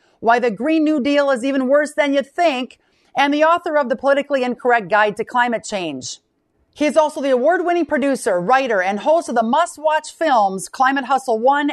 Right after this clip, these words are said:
and Two. He is a frequent guest on radio and television talk in the U S and internationally, including C N N, Fox News, B B C, Newsmax, One America News,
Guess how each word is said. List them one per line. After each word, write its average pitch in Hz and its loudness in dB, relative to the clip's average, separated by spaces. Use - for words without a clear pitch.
and 233 -2
Two. 170 -2
He 247 0
is 240 0
a 247 -2
frequent 349 0
guest 226 2
on 208 0
radio 277 0
and 294 -2
television 240 -2
talk 214 2
in 190 -4
the 190 -8
U 285 0
S 269 0
and 269 -2
internationally, 202 -2
including 233 -4
C 339 -6
N 285 0
N, 202 0
Fox 294 0
News, 233 -2
B 220 -2
B 208 -2
C, 330 -4
Newsmax, 240 0
One 262 0
America 269 0
News, 208 2